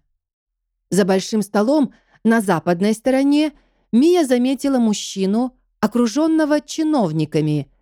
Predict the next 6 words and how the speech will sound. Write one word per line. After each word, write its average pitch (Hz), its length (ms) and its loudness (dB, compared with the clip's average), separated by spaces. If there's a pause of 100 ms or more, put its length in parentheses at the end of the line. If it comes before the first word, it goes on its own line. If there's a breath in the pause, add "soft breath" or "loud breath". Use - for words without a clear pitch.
(120)
администраторами 277 1080 0 (380)
и 294 80 2
красавицами 233 1040 -2 (200)
в - 80 -20
прекрасных 202 720 0
нарядах, 202 640 0